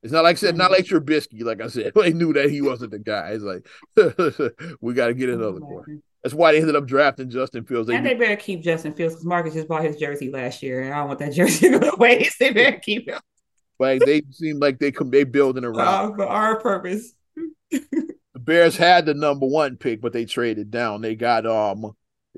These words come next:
Speaker 1: with number nine, I believe. Let me see. Number ten,
Speaker 2: Yeah,
Speaker 1: yeah.
Speaker 2: they,
Speaker 1: They
Speaker 2: they
Speaker 1: traded
Speaker 2: traded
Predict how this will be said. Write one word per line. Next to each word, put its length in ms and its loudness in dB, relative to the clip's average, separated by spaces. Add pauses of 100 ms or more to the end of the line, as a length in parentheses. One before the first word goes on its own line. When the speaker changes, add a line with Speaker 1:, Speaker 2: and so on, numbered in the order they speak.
Speaker 1:
with 240 -4
number 400 -8
nine, 760 -6
I 120 -10
believe. 180 -12
Let 100 -8
me 100 -14
see. 140 -20 (440)
Number 200 -2
ten, 340 0
Speaker 2:
Yeah, 80 4
Speaker 1:
yeah. 60 4
Speaker 2:
they, 60 0
Speaker 1:
They 140 -14 (320)
Speaker 2:
they 100 4
Speaker 1:
traded 300 4
Speaker 2:
traded 120 2